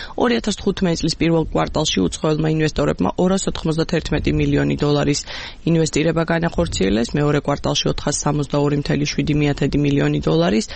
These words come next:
მესამე კვარტალში ოთხას ოთხმოცდასამი მთელი ორი მიათედი მილიონი დოლარის და მეოთხე კვარტალში სამას ოცდაშვიდი მილიონი ამერიკული დოლარის. ამავე პერიოდში რეინვესტიციის ოდენობა მთლიანი პირდაპირი უცხოური ინვესტიციების ცხრა პროცენტი შეადგინა,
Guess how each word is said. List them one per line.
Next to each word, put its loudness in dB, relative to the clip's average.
მესამე 0
კვარტალში 0
ოთხას -2
ოთხმოცდასამი 0
მთელი 2
ორი 4
მიათედი 0
მილიონი 2
დოლარის 2
და 0
მეოთხე 2
კვარტალში 0
სამას 0
ოცდაშვიდი 0
მილიონი 2
ამერიკული 2
დოლარის. 2
ამავე 2
პერიოდში 2
რეინვესტიციის 0
ოდენობა 0
მთლიანი 0
პირდაპირი 0
უცხოური 0
ინვესტიციების 0
ცხრა 0
პროცენტი -2
შეადგინა, 2